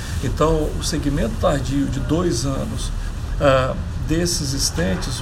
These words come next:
mostra uma baixa taxa de eventos, tanto do ponto de vista de eventos clínicos, como eventos clínicos, né? Morte, infarto, A V C, como eventos de muito baixa frequência,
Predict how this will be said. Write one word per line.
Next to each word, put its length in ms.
mostra 460
uma 160
baixa 560
taxa 320
de 120
eventos, 560
tanto 220
do 60
ponto 200
de 120
vista 320
de 120
eventos 340
clínicos, 500
como 280
eventos 280
clínicos, 460
né? 140
Morte, 400
infarto, 360
A 40
V 140
C, 280
como 240
eventos 300
de 80
muito 280
baixa 360
frequência, 720